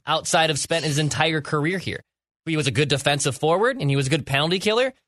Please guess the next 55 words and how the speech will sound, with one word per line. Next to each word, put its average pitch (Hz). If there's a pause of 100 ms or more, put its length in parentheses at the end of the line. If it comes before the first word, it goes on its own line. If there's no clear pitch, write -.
So 185
is 143
Joel 165
Eriksson 175
Ek 156
gonna 208
be 214
retired 214
in 233
fifteen 233
years 233
if 143
he 147
spends 226
his 220
whole 240
career 254
here? 254
Like, 220
where, 185 (240)
where 240
are 285
we 269
rewarding 220
that? 92
Like, 143
it, 190
it's 208
not 277
even 135
close 196
to - (240)
the 175
level 180
of 151
dynamics 156
that 127
Garnett 127 (240)
and 120
Moss, 147 (280)
and 147
I'll 226
even 214
throw 220
this 240
name 170
in, 117
Joe 190
Mauer 240
made 120
on 165
the 165
Minnesota 175
sports 143
scene. 98